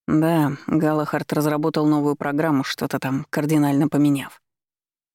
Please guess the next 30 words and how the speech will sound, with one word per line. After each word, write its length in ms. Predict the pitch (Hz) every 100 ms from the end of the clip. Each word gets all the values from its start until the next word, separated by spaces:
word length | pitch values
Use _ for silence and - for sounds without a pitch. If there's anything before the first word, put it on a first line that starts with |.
| _ _ _ _ _ _ _ -
Едва 240 | 196 240
мы 160 | 240 233
взлетели, 500 | 196 196 196 240 226
за 160 | 185
нами 220 | 190 214 202
последовали 600 | 175 - 196 185 175 160
два 220 | 165 170
флайера 400 | - 196 196 175
с 140 | -
охраной. 560 | 160 - 180 143 143 - _ _ _ _ _
Решив, 340 | 165 156 - -
что 180 | - 156
у 40 |
меня 260 | 147 151 151
есть 240 | 151 -
немного 300 | 139 143 147
свободного 580 | - 143 147 151 143 143
времени, 460 | 156 175 160 156 - _ _ _ _ _ -
набрала 420 | 180 190 196 185 -
Алекс 400 | 202 208 - -
и 40 |
поинтересовалась, 920 | 165 165 160 160 156 165 185 185 151
чем 220 | - 190 180
можно 280 | 175 170
порадовать 480 | 156 147 160 156 151
Алондру, 540 | 165 165 143 139 - - _ _ _ _ _ _
так 200 | - 160
тепло 260 | - - 160
нас 200 | 147 139
принявшую. 680 | - 156 147 - - -